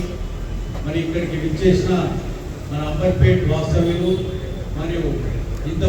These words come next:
మంచి సమావేశాన్ని ఏర్పరిచిన మన మాంకాళి టెంపుల్ ఆలయ కమిటీ వారికి, అందులో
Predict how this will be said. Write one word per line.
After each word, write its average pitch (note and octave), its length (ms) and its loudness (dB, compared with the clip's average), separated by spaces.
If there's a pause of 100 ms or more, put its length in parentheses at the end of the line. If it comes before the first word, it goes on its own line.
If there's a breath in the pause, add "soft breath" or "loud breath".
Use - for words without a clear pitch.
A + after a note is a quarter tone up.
మంచి F3 240 0 (100)
సమావేశాన్ని F3 720 2 (240)
ఏర్పరిచిన D#3 500 2 (640)
మన D3 100 2 (120)
మాంకాళి F3+ 520 2 (140)
టెంపుల్ D#3+ 340 6 (220)
ఆలయ F3 320 4
కమిటీ E3 340 0
వారికి, E3 380 2 (600)
అందులో D#3+ 260 2